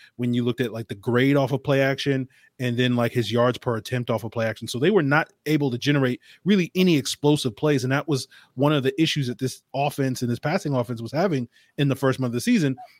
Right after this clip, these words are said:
But this week, Desmond Ridder was the number two highest graded, uh, play action passer, only behind Lamar Jackson with, like, an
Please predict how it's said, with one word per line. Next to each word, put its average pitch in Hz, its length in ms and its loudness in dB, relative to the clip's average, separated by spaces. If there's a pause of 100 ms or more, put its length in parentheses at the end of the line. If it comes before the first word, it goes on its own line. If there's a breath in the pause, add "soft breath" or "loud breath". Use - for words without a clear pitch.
(140 loud breath)
But 143 200 0
this 202 200 6
week, 180 200 0
Desmond 151 320 4
Ridder 147 160 2
was 131 200 0
the 120 120 -2
number 147 340 0
two 175 320 -2
highest 147 340 0
graded, 131 380 2 (320 soft breath)
uh, 120 200 -2
play 143 220 2
action 139 240 -2
passer, 127 320 -2
only 139 220 2
behind 135 300 2
Lamar 120 260 2
Jackson 113 300 -4
with, 110 80 -8
like, 110 100 -6
an 110 100 -6